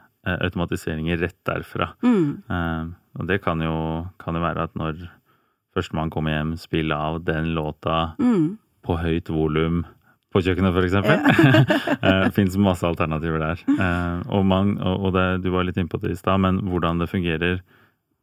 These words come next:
Speaker 1: over flere apper,
Speaker 2: Mm.
Speaker 1: eh, med flere produkter, eh, da, da begynner vi virkelig å, å se verdien av det, og det,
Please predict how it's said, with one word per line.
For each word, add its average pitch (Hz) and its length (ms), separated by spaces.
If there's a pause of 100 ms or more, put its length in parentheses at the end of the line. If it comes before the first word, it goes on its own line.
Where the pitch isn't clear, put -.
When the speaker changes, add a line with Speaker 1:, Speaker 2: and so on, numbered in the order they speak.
Speaker 1:
over 92 200
flere 85 440
apper, 98 540 (160)
Speaker 2:
Mm. 104 120
Speaker 1:
eh, 87 240 (300)
med 90 120
flere 85 260
produkter, 90 680 (520)
eh, 87 200
da, 85 380 (300)
da 92 120
begynner 87 320
vi 87 100
virkelig - 300
å, 85 160
å 87 60
se 90 120
verdien 82 320
av 82 120
det, 85 80
og 85 180
det, 85 320